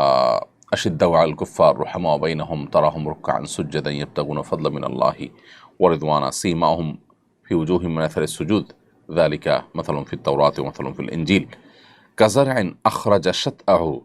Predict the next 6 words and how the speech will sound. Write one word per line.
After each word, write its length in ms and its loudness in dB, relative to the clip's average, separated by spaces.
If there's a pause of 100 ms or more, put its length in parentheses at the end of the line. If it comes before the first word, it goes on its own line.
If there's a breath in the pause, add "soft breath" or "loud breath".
(200)
শাতআহু 520 0
ফাআযারাহু, 640 -2 (440 soft breath)
ফাস্তাগলাযা 500 -2
ফাস্তাওয়া 460 0
আলা 160 -2
সুকি।" 460 -8